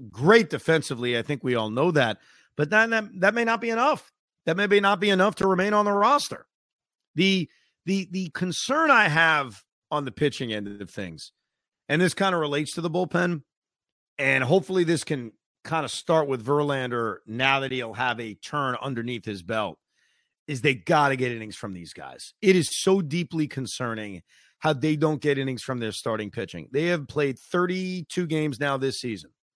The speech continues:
They have only had five starts of the thirty-two in which the starting pitcher has pitched six innings. That, that used to be like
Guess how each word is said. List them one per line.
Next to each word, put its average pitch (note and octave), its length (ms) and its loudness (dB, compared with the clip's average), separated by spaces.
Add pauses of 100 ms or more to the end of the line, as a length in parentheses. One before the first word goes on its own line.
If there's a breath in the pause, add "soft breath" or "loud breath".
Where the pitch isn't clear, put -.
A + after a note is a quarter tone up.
(1000)
They C#3 220 4
have G3 180 4
only F3+ 260 2
had B2+ 280 0
five D3 760 0
starts - 800 -6
of B2 200 -4
the B2 100 -4
thirty-two B2+ 720 -4 (480)
in C3+ 160 0
which B2+ 180 -2
the B2+ 120 -8
starting C3+ 440 -2
pitcher A#2+ 400 -4
has G#2+ 200 -4
pitched - 260 -8
six - 240 -10
innings. - 400 -20 (880)
That, E3 220 2
that A3+ 280 2
used G#3 360 -2
to F3+ 80 -4
be G3+ 240 -4
like E3 480 0